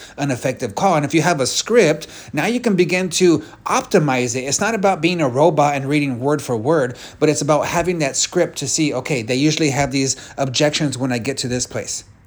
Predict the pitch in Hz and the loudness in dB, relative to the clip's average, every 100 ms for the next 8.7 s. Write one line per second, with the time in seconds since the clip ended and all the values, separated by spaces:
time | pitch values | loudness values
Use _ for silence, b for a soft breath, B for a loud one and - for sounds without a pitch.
0 | - - 123 127 127 135 131 123 117 104 | -20 -8 0 0 2 0 -2 -2 -4 0
1 | 143 147 160 156 B B B 135 139 135 | 0 0 -2 -4 B B B 0 2 2
2 | 160 180 165 156 139 131 196 269 - 147 | 2 2 0 2 2 4 4 4 2 2
3 | 131 - B B - 147 - 202 240 175 | 0 0 B B 0 0 2 2 4 6
4 | 147 131 123 127 123 147 135 131 135 123 | 4 2 0 -2 -2 -2 -4 0 0 0
5 | 135 117 117 113 - - - - - _ | -2 -4 -2 -4 -8 -20 -20 -20 -20 _
6 | - B B 151 180 180 233 - 254 - | -20 B B 0 2 2 0 0 2 4
7 | 104 147 127 131 120 147 151 202 208 180 | 4 4 2 -2 0 -2 4 4 4 2
8 | 175 143 - 220 175 160 | 0 -2 0 2 2 0